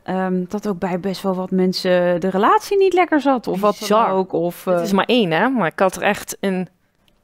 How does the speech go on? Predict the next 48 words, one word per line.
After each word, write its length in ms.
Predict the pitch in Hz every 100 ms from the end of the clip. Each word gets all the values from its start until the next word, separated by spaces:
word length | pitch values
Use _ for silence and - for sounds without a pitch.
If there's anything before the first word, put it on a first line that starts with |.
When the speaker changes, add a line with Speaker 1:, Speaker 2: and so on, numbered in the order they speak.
| _ _ _ _ _ _ _ _
Speaker 1:
van, 200 | 208 220
zou 260 | 226 254 262
je 100 | 233
daar 220 | 214 208
dan 300 | 196 190 190
nog 200 | 208 -
voor 180 | - -
kiezen? 500 | 349 370 180 170 170
Of 280 | 190 190 196
Speaker 2:
Ja. 120 | 190
Speaker 1:
zou 240 | - 208
je 120 | 208 202
bij 180 | 202
die 80 | 196
persoon 320 | 202 196 208
blijven 380 | 196 220 294 196
als 120 | 180
je 60 | 185
nog 140 | 180
drie 200 | 175 190
jaar 400 | 180 180 175 - - _ _
te 120 | -
leven 340 | 185 180 180 180
had? 200 | 165 165
Wat 160 | 190 -
zou 200 | 208 214
je 100 | 202
intrinsiek 580 | 214 - 208 - 196 -
kiezen? 300 | 285 - 175
En 60 |
toen 140 | - 202
dacht 140 | -
ik, 80 | - - - - - - -
wow, 440 | 302 294 214 175
weet 160 | 180 202
je, 80 |
dat 80 | 208
is 120 | - -
wel 180 | 214
even, 640 | - - 208 202 190 196 208
ja, 320 | 254 370 165 -
dat 180 | 185 -
je, 100 | 185
dat 200 | 196 -
je 100 | 196
ook 120 | -
afvraagt 580 | 220 214 - 190 185 -
van, 240 | 185